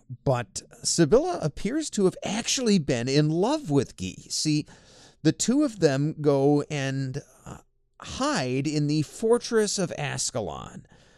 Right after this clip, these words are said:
Uh, this is a place where they can essentially lock themselves in and just refuse to go to any of the annulment proceedings. Oh, and they have little Baldwin the fifth locked up with them,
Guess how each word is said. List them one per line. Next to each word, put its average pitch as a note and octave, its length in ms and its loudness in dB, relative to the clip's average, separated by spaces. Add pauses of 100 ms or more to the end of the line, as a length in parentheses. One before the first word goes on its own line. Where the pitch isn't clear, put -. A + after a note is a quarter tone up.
(140)
Uh, - 160 -12
this B2+ 240 0
is A2 80 -6
a B2 40 -6
place A#2 520 -2
where A#2+ 240 0
they A2 180 -2
can A2+ 160 -4
essentially A#2+ 560 -4
lock C#3 360 -6
themselves D3 680 0
in G#2+ 320 0 (320)
and B2+ 240 -4
just - 260 -4
refuse F#3 840 0
to D#3 120 4
go B2+ 300 6
to A#2+ 340 2
any G3 420 2
of D#3 180 0
the D#3+ 140 2
annulment G#2 520 -2
proceedings. - 720 -12 (200)
Oh, C#3+ 220 6
and C3+ 380 0
they C#3 160 2
have D3 360 0 (200)
little C#3+ 420 4
Baldwin B2 540 4
the A2+ 80 0
fifth - 360 0
locked B2+ 300 -4
up A2+ 180 -4
with D3+ 260 0
them, A2+ 280 4